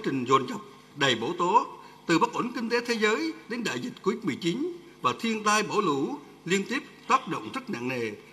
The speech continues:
đến sự phát triển của đất nước. Song, dưới sự lãnh đạo đúng đắn của Đảng, điều hành quyết liệt, sát sao của Chính phủ, sự phối hợp giám sát chặt chẽ của Quốc hội và sự đoàn kết,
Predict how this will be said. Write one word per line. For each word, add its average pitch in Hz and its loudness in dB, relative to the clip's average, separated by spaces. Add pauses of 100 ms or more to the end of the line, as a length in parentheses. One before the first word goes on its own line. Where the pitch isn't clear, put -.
đến 214 -2
sự - -4
phát 277 2
triển 185 -2
của 147 -4
đất 202 -4
nước. 226 -2 (500)
Song, 214 6 (200)
dưới 254 -2
sự 160 2
lãnh 185 0
đạo 143 -2
đúng 247 0
đắn 233 0
của 180 -2
Đảng, 165 -4 (720)
điều 160 6
hành 156 4
quyết 302 2
liệt, 160 4
sát 277 2
sao 220 8
của 165 -2
Chính - -4
phủ, 180 -2 (260)
sự 127 2
phối 240 6
hợp 202 -4 (140)
giám 262 6
sát 277 4 (180)
chặt 143 2 (100)
chẽ 147 -6
của 196 -10
Quốc 262 -4
hội 135 4 (360)
và 131 2
sự 123 -4
đoàn 143 10
kết, 277 4